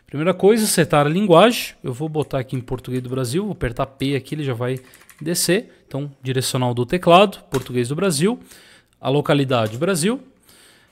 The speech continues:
Português brasileiro, o mapa do teclado. No meu caso, eu vou botar inglês, tá? O americano, porque o meu teclado padrão é esse.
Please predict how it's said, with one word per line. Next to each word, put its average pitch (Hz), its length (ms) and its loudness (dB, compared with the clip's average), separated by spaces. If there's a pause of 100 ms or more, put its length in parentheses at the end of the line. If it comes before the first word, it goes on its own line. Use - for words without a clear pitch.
Português 131 440 0
brasileiro, 131 480 2
o 131 60 0
mapa 123 300 2
do 117 100 -8
teclado. 175 500 4
No 170 80 2
meu 180 200 2
caso, 175 400 4
eu 156 40 -2
vou 156 100 -2
botar 147 380 0
inglês, 143 540 -2
tá? 127 140 0
O 131 80 0
americano, 135 580 -2
porque 165 300 -4
o 151 180 -4
meu 147 160 -4
teclado 135 420 -4
padrão 131 360 -4
é 135 80 -2
esse. - 440 -6